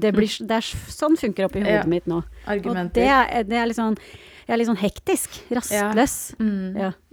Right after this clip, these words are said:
Speaker 1: inni
Speaker 2: Mm.
Speaker 1: meg.
Speaker 2: Ikke
Speaker 1: Mm.
Speaker 2: sant? Akkurat sånn hadde
Speaker 1: Litt
Speaker 2: jeg det
Speaker 1: sånn.
Speaker 2: når jeg satt der i stolen og hørte på alt hun fortalte.
Speaker 1: Ja. Mm.
Speaker 2: Eh.
Speaker 1: Og så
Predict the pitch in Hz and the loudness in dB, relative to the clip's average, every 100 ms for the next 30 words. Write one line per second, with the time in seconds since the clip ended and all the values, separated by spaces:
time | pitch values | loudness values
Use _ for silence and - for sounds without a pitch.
0 | 220 208 175 175 190 175 _ _ - 208 | 2 4 4 2 0 -2 _ _ -10 -2
1 | 214 175 180 - _ _ _ _ _ - | 0 2 0 -6 _ _ _ _ _ -6
2 | 208 - 220 214 196 196 214 190 170 160 | -4 0 0 2 0 0 0 2 0 2
3 | 170 165 180 - _ - 196 185 180 180 | 2 0 -2 -10 _ -6 0 0 0 -4
4 | - 165 170 180 175 165 170 170 170 185 | 0 0 0 -2 -4 -4 -4 -4 -2 -2
5 | 170 - 180 160 165 175 175 - 180 175 | -4 -6 -2 -2 -2 -6 -8 -6 -4 -4
6 | - 196 180 - - - - - - - | -2 -4 -4 -14 -20 -20 -20 -20 -20 -16
7 | - - - - - _ _ _ - - | -12 -12 -10 -14 -14 _ _ _ -20 -16
8 | - - - 269 - - 185 156 147 - | -14 -12 -12 -12 -12 -6 -4 -2 -4 -4
9 | 226 208 185 196 185 - - 202 - - | -2 0 -2 -4 -8 -16 -12 -10 -10 -10
10 | - 208 | -10 -6